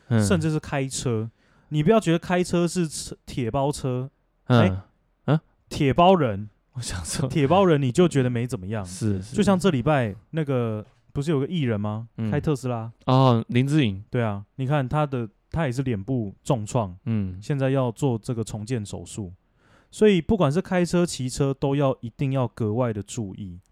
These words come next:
Speaker 1: 嗯。
Speaker 2: 尤其，尤其现在，啊，其实我也年轻过啦，我年轻也非常爱骑着我的车去跑山。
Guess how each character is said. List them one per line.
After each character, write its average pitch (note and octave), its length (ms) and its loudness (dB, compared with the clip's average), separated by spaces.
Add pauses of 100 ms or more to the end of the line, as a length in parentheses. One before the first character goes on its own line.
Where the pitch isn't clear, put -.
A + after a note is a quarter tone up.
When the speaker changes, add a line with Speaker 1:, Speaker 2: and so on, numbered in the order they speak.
(220)
Speaker 1:
嗯。 G3 260 -4
Speaker 2:
尤 C3+ 240 2
其， A#2 280 -6
尤 A2+ 180 -2
其 A2 220 -10
现 D3 260 -2
在， C3 340 -2 (920)
啊， B2 240 -10
其 E3 100 -10
实 E3 120 -2
我 E3+ 120 0
也 D3+ 60 0
年 A2+ 240 -2
轻 C3 260 -6
过 A2+ 240 -2
啦， - 160 -18 (120)
我 B2 120 -4
年 D3+ 220 2
轻 G3 220 0
也 C3+ 120 2
非 E3 240 -2
常 C3 220 -6
爱 D3+ 140 0
骑 - 260 -8
着 C3 100 0
我 A2 140 0
的 G2+ 80 -4
车 B2 260 -6
去 C3 120 -4
跑 - 320 -8
山。 F2+ 360 -12